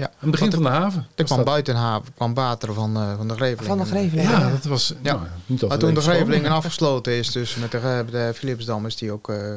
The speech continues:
Speaker 3: Ja,
Speaker 2: ook
Speaker 3: was
Speaker 2: dicht.
Speaker 3: dat natuurlijk
Speaker 1: Ja, klopt,
Speaker 3: niet,
Speaker 1: ja, ja, ja.
Speaker 3: ja. Oh, joh.
Speaker 2: Ja.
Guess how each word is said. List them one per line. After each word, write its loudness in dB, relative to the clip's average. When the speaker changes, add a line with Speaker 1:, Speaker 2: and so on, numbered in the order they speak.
Speaker 3:
Ja, -2
Speaker 2:
ook -6
Speaker 3:
was -4
Speaker 2:
dicht. -2
Speaker 3:
dat -2
natuurlijk 0
Speaker 1:
Ja, -2
klopt, 2
Speaker 3:
niet, -2
Speaker 1:
ja, 0
ja, -2
ja. -
Speaker 3:
ja. -10
Oh, -6
joh. -2
Speaker 2:
Ja. 0